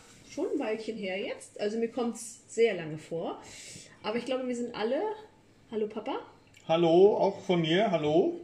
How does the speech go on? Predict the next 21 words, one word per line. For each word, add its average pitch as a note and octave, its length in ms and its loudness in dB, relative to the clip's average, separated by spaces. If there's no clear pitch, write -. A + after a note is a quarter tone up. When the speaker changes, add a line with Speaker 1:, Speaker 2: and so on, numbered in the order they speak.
Speaker 1:
Aber C4 180 2
wir C#4+ 100 0
sind, C#4+ 120 -2
glaube C#4+ 200 2
ich, C4+ 100 -2
alle C4+ 160 0
so C4+ 60 -2
ein C4 60 -2
bisschen C4+ 180 0
im B3+ 160 -4
Sommerfeeling A#3 840 -2
und A3 140 -8
viel B3 200 -6
draußen A3 500 -2
und, G3+ 320 -6
ähm, G3 560 -6
ja, F#3 360 -6
man G#3 120 -4
kocht A3+ 260 -10
ja A3 120 -4
dann, G3 100 -6